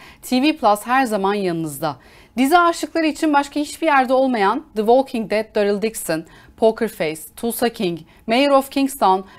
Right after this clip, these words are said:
ve daha birçok heyecanlı dizi. Sporsuz yapamayanlar için Şampiyonlar Ligi heyecanı, grup haftalarında dört müthiş maçla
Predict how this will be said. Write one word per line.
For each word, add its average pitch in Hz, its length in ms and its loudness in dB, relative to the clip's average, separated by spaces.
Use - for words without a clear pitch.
ve 196 100 0
daha 208 240 4
birçok 254 320 -2
heyecanlı 185 540 0
dizi. 143 340 -8
Sporsuz 262 520 0
yapamayanlar 254 640 0
için 214 320 -4
Şampiyonlar 208 720 0
Ligi 208 200 -4
heyecanı, 165 680 -6
grup 262 240 0
haftalarında 226 840 2
dört 262 280 2
müthiş 226 420 -8
maçla 226 500 2